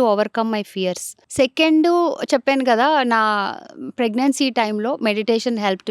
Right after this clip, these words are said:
me. As I told, నాకు కళ్ళు మూసుకోగానే కన్-, విజన్స్ అలా కనిపించడం ఉండదండి. But ఒక్కొక్కసారి ఇంట్యూషన్ అనిపిస్తది. From deep down inside, you know, this is something that you need to do. You need to take up this.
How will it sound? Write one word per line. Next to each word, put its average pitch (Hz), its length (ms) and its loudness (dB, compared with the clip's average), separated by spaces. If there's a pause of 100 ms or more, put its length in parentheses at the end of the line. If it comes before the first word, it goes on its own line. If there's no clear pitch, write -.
me. 190 60 -6 (520)
As 254 60 -2 (120)
I 302 40 0 (120)
told, 302 200 4 (140)
నాకు 262 240 0 (480)
కళ్ళు 269 260 -2
మూసుకోగానే 269 640 0 (480)
కన్-, 240 300 -2
విజన్స్ 262 420 2 (140)
అలా 226 160 0 (140)
కనిపించడం 233 600 0
ఉండదండి. 196 460 -2 (360)
But 247 180 -2
ఒక్కొక్కసారి 254 580 0
ఇంట్యూషన్ 247 480 0
అనిపిస్తది. 196 540 -2 (460)
From 226 140 0 (120)
deep 226 160 -2 (120)
down 220 240 0
inside, 190 460 -2
you 220 100 -4
know, 220 100 -4 (400)
this 220 200 0
is 233 140 -2
something 214 360 0
that 202 180 -2
you 202 140 0
need 190 220 -4
to 202 140 -2
do. 190 40 -2 (120)
You 190 140 -2
need 196 180 -6
to 208 40 -4 (100)
take 185 220 -4
up 175 80 -10 (100)
this. 175 140 -12